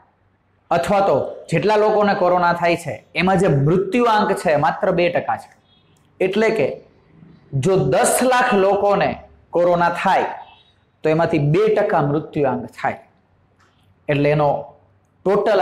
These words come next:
આવે માત્ર વીસ હજાર લોકો. હા, માત્ર વીસ હજાર લોકો એટલા માટે થઈને બોલ્યો છું કે સામે પક્ષે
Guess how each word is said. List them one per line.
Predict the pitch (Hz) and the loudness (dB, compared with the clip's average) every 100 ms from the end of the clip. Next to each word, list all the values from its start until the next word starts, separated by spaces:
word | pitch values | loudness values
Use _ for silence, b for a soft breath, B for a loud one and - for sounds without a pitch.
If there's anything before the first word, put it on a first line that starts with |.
| 160 | 2
આવે | 143 156 - - - 147 | 0 -2 -4 -12 -6 -2
માત્ર | 170 175 165 | -2 -2 -2
વીસ | 139 151 151 131 | -2 -2 -4 -2
હજાર | 120 113 | -4 -4
લોકો. | 110 - - _ b b | -8 -8 -20 _ b b
હા, | 180 185 - - - - 147 | 0 2 0 -4 -8 -4 0
માત્ર | 175 - 233 | 0 0 0
વીસ | 220 220 | 0 0
હજાર | 202 208 202 | 0 2 2
લોકો | 202 202 | 2 2
એટલા | 196 202 | 2 0
માટે | 196 | 0
થઈને | 202 185 | -2 0
બોલ્યો | 185 185 185 | 0 0 -2
છું | 208 - B B | -6 -8 B B
કે | 156 - | -6 -2
સામે | 147 180 180 | -2 0 -2
પક્ષે | 185 - 190 | -4 -2 0